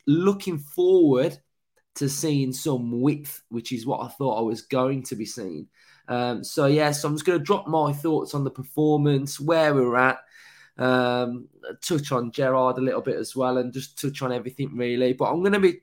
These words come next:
you know, be measured, be fair, um, and just offer my honest, honest opinions on,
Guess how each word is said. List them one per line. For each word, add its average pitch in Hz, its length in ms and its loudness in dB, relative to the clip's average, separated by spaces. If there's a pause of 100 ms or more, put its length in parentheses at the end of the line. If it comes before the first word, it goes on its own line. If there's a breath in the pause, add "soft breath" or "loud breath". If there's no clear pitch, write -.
(140)
you 185 140 -6
know, 151 160 4
be 156 160 2
measured, 160 640 0
be 147 100 -2
fair, 143 560 -2 (260 loud breath)
um, 127 400 0
and 127 140 -4
just - 320 -10
offer 147 260 2
my 139 440 2
honest, 135 460 -4
honest 131 360 -2
opinions 131 540 -4
on, 127 160 -2